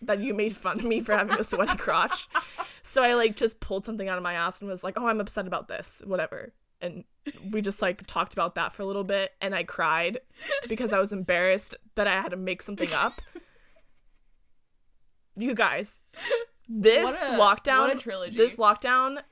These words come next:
Speaker 1: has really tested my limits,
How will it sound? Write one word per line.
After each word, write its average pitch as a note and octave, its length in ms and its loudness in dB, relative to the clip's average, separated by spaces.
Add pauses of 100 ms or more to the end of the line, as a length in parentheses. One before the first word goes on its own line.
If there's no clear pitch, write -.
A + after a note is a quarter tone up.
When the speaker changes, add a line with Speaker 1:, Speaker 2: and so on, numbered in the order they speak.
Speaker 1:
has G#3 360 -2 (420)
really A3 640 -4
tested G3+ 500 -8
my F3+ 140 -6
limits, E3 680 -10